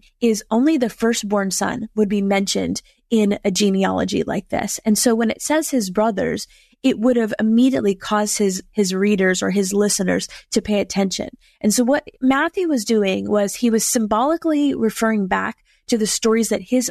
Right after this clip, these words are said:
audience would know. And he's talking about the time in Israel's history when they were in exile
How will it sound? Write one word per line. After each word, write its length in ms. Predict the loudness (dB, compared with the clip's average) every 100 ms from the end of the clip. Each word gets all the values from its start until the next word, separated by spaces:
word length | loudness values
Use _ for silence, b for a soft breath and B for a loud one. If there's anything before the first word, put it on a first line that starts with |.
| -4
audience 480 | 0 2 2 0 -2
would 200 | -4 -2
know. 240 | -2 -2 -6 -20 _ _ _ _ _ 0
And 240 | 2 2 0
he's 260 | 0 0
talking 420 | 0 -2 0 0
about 280 | 2 0 -2
the 80 | -4
time 360 | -2 0 0 0
in 100 | 0
Israel's 380 | 0 0 0 2
history 500 | 0 0 0 0 2
when 200 | 2 2
they 240 | 2 2
were 320 | 2 0 0 0
in 240 | -2 -4 -4
exile 580 | -2 -2 -2 -2 -2